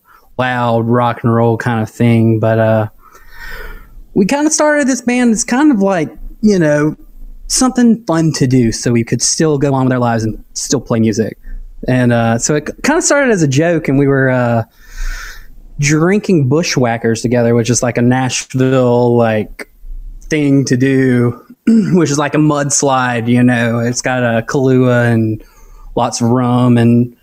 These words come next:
kinda like a boat drink. And, uh, so we were drinking a few of those, just trying to come up with, like,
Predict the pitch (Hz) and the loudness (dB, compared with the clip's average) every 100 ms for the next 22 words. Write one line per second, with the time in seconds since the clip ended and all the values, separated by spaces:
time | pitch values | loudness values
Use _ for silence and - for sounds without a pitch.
0 | _ - 170 143 120 123 240 - 127 127 | _ -6 -2 -2 -2 0 -2 0 0 2
1 | 117 - - - _ _ - 131 123 120 | 0 -4 -16 -20 _ _ -4 0 2 2
2 | 120 117 113 107 _ _ _ - - - | 2 0 -2 -4 _ _ _ -20 -8 -2
3 | 160 170 220 220 180 190 175 160 165 - | 0 0 0 -2 -2 0 0 0 0 -2
4 | - - 143 - 139 127 120 123 113 | -4 -4 -4 -4 -2 -2 0 -2 -4